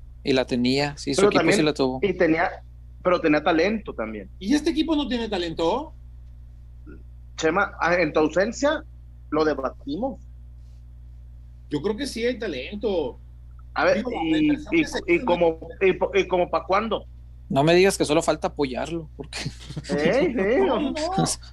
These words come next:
Speaker 1: no, por favor, más apoyo que lo que
Speaker 3: Yo,
Speaker 1: tienen.
Speaker 3: yo, yo, yo sigo que, a ver, muchachos, para mí,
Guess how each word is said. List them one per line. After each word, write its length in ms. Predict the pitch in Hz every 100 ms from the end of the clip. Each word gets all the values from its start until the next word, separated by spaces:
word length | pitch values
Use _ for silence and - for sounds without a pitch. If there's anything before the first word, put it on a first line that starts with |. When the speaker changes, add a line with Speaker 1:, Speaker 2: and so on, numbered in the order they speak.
| -
Speaker 1:
no, 120 | 139
por 140 | 151
favor, 540 | 127 135 117 117 160 175
más 220 | 160 160
apoyo 360 | 165 170 190 196
que 80 | 160
lo 80 | 135
que 60 |
Speaker 3:
Yo, 60 | 147
Speaker 1:
tienen. 260 | 156 180
Speaker 3:
yo, 80 | 233
yo, 520 | 294 - 240 285 262 -
yo 140 | 247
sigo 220 | 262 302
que, 160 | - 233 -
a 60 |
ver, 280 | 160 240 - 160
muchachos, 520 | 156 226 277 226 - - - - - - - - -
para 220 | 170 180
mí, 260 | 240 339